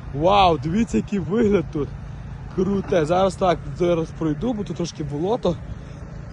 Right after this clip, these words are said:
Так, зараз дійдемо, покажу вам вид. Ху, ну, знаєте, так дуже класний. Такий, дивіться, який у вас буде вигляд з котеджу, з тераси. Дуже прикольно.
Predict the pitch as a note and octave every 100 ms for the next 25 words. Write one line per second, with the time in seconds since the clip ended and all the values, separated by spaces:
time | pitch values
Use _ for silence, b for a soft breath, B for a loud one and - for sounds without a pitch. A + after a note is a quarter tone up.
0 | - - E3+ D#3 C#3+ F3+ E3+ D3 D#3+ F#3
1 | G3 F3 D#3+ F#3 E3+ E3+ D#3 D3+ - -
2 | - - - - B3+ G3 F#3 F#3+ B3+ G4+
3 | F#4 F4+ - - D#3+ G3 A#3 E4 F4 B3+
4 | B3 D4+ G#3 - G3 G3+ G3+ G3 G3+ F3+
5 | D#3+ F3+ D#3+ E3+ A#3+ G3+ D#3+ B B B
6 | - - - F3 C#3 C#3+ - D#3+ E3+ C4
7 | - E3+ C#3 - - - - - - -
8 | - F3+ G3+ F3+ - F3+ A3 B3 G#3+